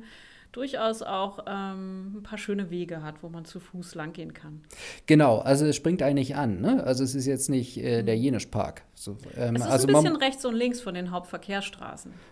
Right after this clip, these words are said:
Speaker 2: Genau, man muss sich das ein bisschen erschließen. Und, ähm, klar ist das hier ein rougher Charme. Also es ist jetzt nicht so, dass das, äh, es ist kein Vorzeigestadtteil. Ähm, aber das macht es halt eben auch spannend, finde ich. Also dass man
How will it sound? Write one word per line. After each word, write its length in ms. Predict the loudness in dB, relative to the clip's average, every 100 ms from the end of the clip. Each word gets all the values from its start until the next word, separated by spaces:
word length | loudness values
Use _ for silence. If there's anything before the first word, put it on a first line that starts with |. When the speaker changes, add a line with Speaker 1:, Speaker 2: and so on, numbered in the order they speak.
| -18 -14 -4
Speaker 2:
Genau, 320 | 2 6 8
man 160 | 8 6
muss 120 | 6
sich 100 | 4
das 140 | 2
ein 60 | 2
bisschen 220 | 2 2
erschließen. 800 | 2 0 0 0 0 -2 -8 -8
Und, 400 | -2 0 0 -4 -4
ähm, 400 | 0 0 0 -4 -8
klar 440 | 2 6 6 4 -6 -10
ist 180 | -4 -2
das 120 | 0
hier 180 | 0 0
ein 240 | 2 -2 -2
rougher 380 | 0 0 0 -4
Charme. 500 | -6 -6 -6 -8 -6
Also 240 | -4 -4
es 140 | -6
ist 140 | -6 -4
jetzt 240 | -4 -2
nicht 180 | -2 -2
so, 140 | -4
dass 340 | -2 -2 -2 -4
das, 420 | -4 -2 -4 -6
äh, 400 | -6 -4 -2 -4 -8 -20 -20 -20 -20 _ -6
es 100 | -4
ist 120 | 2
kein 160 | 2 2
Vorzeigestadtteil. 1600 | 2 0 2 0 0 -2 -8 -10 -10 -10 -10 -8 -6 -4 -6 -8 -8
Ähm, 440 | -2 -2 -2 -6 -14 _ _ -16
aber 300 | -6 0 2
das 160 | 2
macht 160 | 0 -2
es 100 | 0
halt 120 | 0
eben 180 | 0 0
auch 120 | 0
spannend, 600 | -4 -4 -2 -4 -8 -14 -10
finde 280 | -2 -2
ich. 400 | -2 -6 -8 -8
Also 140 | -6 -4
dass 180 | -2 -2
man 240 | -4